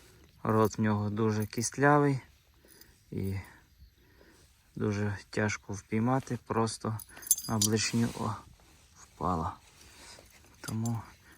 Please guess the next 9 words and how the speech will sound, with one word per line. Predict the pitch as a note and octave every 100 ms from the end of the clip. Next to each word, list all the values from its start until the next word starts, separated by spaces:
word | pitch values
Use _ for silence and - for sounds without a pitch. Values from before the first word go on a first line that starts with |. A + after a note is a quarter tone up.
| _ -
прикріплюється | G#2 - A2+ G#2+ - G2+ - F#2+
такий | - G#3+
поводок | - B2+ B2+ C3 D3+ - - - - - - - - _ -
і | A#2 B2
в | A2+ - - - - - - - - -
дев'яносто | G#2 A2+ A2 - G#2
випадків | A2 G2+ G2 -
він | G2
просто | F#2+ G2+ G2+ -